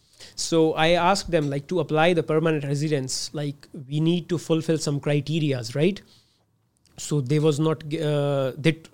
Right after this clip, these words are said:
earlier they promised me, as seeing my performances, they promised me the support for the immigration. So I told them, "Okay, perfectly, fine." That's, like,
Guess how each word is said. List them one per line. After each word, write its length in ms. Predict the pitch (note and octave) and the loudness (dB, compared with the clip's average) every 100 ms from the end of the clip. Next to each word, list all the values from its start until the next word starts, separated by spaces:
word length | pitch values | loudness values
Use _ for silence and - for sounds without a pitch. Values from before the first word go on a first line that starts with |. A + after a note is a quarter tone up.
| - | 2
earlier 420 | F3+ G#3+ B3+ B3+ | 6 6 6 4
they 260 | A3 G3 F#3+ | 6 4 4
promised 540 | G3 F#3 F#3 F#3+ - | 2 4 6 4 2
me, 300 | D3+ B2 A2 _ - | 0 -2 -6 _ 2
as 480 | D#3+ F3 E3 - - | 6 6 4 -4 -6
seeing 420 | - - F#3 F#3+ | -2 4 6 6
my 160 | E3+ D3+ | 4 0
performances, 920 | C#3+ D3 - E3+ F3+ F#3 A#3 A#3+ - _ _ _ _ _ _ _ C3+ | 0 -2 0 0 2 2 0 0 -6 _ _ _ _ _ _ _ -12
they 100 | B2+ | -6
promised 500 | D3 D#3+ D#3 E3+ - | 2 4 4 2 0
me 120 | D#3 D#3 | 2 4
the 500 | C3+ B2 B2 A#2+ A2 | 4 4 2 -2 -4
support 520 | - D3+ D3+ C3+ - _ _ _ _ _ _ | -4 0 0 0 -6 _ _ _ _ _ _
for 220 | - C3+ C3 | -2 0 0
the 440 | C3+ C3+ A#2+ A#2+ | 0 0 0 -4
immigration. 640 | D#3 E3 D3 C#3 - A#2+ B2+ _ _ | -2 0 0 -2 -4 -12 -14 _ _
So 200 | _ - | _ -12
I 100 | C3+ | -8
told 280 | D3 F3 F3+ | -2 -2 -2
them, 120 | C3+ A#2 | -2 -2
"Okay, 220 | D#3 B2 | -2 -2
perfectly, 520 | - D#3 D#3+ C#3 B2 | -4 -2 -2 -4 -8
fine." 520 | B2+ - D#3+ D3+ B2 | -10 -2 0 0 -4
That's, 380 | B2+ B2+ - - | -10 -10 -10 -12
like, 260 | - C#3+ | -10 -10